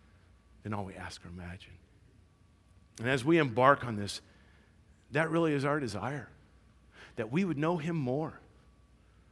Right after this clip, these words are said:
that we would be filled to the measure of all the fullness of God, and that he would do in our midst, in our lives, in our homes, in our marriages, immeasurably more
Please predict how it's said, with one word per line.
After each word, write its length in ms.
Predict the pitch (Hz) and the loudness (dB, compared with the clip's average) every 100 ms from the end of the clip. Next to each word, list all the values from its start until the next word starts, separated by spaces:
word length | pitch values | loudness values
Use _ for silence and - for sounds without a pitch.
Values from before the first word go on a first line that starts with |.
| - - | -10 -2
that 120 | 147 | 4
we 120 | 208 | 4
would 80 | 214 | 4
be 80 | 175 | 2
filled 340 | - 202 214 | 4 4 4
to 60 | 175 | 0
the 100 | 151 | -4
measure 360 | 156 180 160 | 0 0 0
of 80 | 139 | -2
all 280 | 147 180 196 | 0 2 2
the 80 | 165 | -2
fullness 460 | - 170 185 156 | -4 -2 -2 -2
of 120 | 113 - | -8 -8
God, 360 | 110 - - - - _ _ _ _ _ _ _ _ _ _ _ - - | -6 -4 -6 -10 -20 _ _ _ _ _ _ _ _ _ _ _ -20 -14
and 80 | 107 | -10
that 100 | 104 | -4
he 200 | 175 196 | 0 0
would 140 | 165 | 2
do 140 | 170 | 2
in 220 | 165 143 131 | 2 0 -4
our 260 | 135 165 180 | 0 2 2
midst, 360 | 170 143 - | 2 -2 -4
in 140 | 147 127 | -6 -4
our 180 | - 185 | 2 2
lives, 300 | 170 147 135 | 4 2 0
in 120 | 139 | -2
our 160 | 131 165 | -2 -2
homes, 460 | 147 202 208 185 156 | -2 0 2 2 0
in 60 | |
our 100 | 147 | 0
marriages, 720 | 147 196 208 202 147 151 - - - - - - - - - - - - - - - _ _ _ _ _ - _ - - | 0 0 2 0 -2 -6 -10 -12 -20 -20 -20 -20 -20 -20 -20 -20 -20 -20 -20 -20 -20 _ _ _ _ _ -20 _ -20 -10
immeasurably 480 | 135 165 147 151 147 | -4 -4 -4 -4 -4
more 360 | 135 92 82 | -4 -4 -8